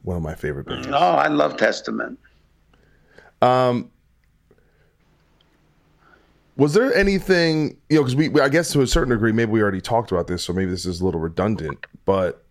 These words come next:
Speaker 1: you know, w-, do you think there was something special about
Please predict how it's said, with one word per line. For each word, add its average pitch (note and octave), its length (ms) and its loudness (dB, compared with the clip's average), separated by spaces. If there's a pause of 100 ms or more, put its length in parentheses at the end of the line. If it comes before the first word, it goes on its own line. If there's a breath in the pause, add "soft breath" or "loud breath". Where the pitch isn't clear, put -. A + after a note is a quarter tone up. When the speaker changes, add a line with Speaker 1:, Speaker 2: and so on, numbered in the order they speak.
(420)
Speaker 1:
you A#2 100 0
know, A2 140 2
w-, G#2+ 200 -2
do G2+ 160 -4
you D#3 80 0
think F3+ 180 2
there D#3 100 4
was C3 120 -2
something B2 460 0
special A2+ 580 0
about G2+ 760 2